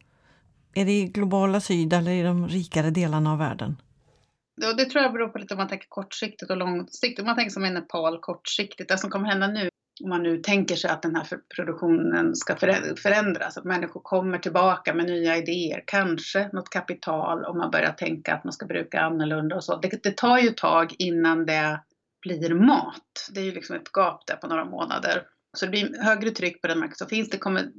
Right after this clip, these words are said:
Speaker 2: man pratar i Nepal till exempel om att man antagligen kommer få svält i en period. Så att liksom i det korta perspektivet så kommer ju de, eh,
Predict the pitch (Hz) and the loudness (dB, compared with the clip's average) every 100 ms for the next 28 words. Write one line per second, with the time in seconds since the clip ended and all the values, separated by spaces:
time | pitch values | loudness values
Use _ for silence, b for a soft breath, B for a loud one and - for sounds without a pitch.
0 | 214 190 - 202 190 202 190 - 143 - | 0 0 2 -2 0 -2 -2 -2 -6 -8
1 | - - 151 - - - - 165 - - | -12 -8 -8 -6 -10 -10 -10 -8 -4 -4
2 | - - - - - 196 170 - - - | -6 -10 -10 -6 0 0 0 -6 -18 -20
3 | B B B B B B - 170 165 165 | B B B B B B -6 -4 0 0
4 | 156 - - - 185 185 196 190 190 196 | 0 -2 -8 -4 -2 -2 -4 0 0 0
5 | 220 226 240 247 240 233 170 165 165 - | -2 -2 0 0 -2 -6 -2 -2 -2 -4
6 | 175 - 175 175 170 160 - _ _ _ | -10 -4 0 2 0 -2 -14 _ _ _
7 | _ _ - 208 208 202 95 - _ _ | _ _ -4 0 2 4 2 0 _ _
8 | _ _ _ _ _ - - - | _ _ _ _ _ -20 -12 -10